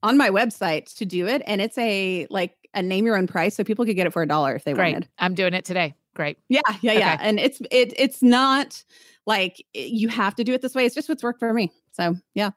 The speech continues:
Speaker 2: I have never written one. I know John Mark Comer, who I love as a pastor and an author.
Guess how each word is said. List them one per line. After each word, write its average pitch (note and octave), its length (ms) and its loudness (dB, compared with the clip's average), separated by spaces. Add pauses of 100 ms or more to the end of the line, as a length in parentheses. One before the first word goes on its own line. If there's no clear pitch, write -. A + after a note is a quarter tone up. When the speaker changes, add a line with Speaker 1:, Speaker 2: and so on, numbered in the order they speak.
(160)
Speaker 2:
I E4 120 2
have C#4 240 -2
never C4+ 360 -2
written G3 360 -4
one. B3+ 320 -2
I G#3+ 140 0
know A3 480 2
John A3+ 220 2
Mark A#3 180 2
Comer, G3 320 2
who G3+ 220 0
I F#3 180 2
love F3+ 420 0
as F3 220 -2
a E3+ 200 0
pastor F3+ 360 -2
and E3+ 80 -2
an E3+ 80 -8
author. E3 400 -2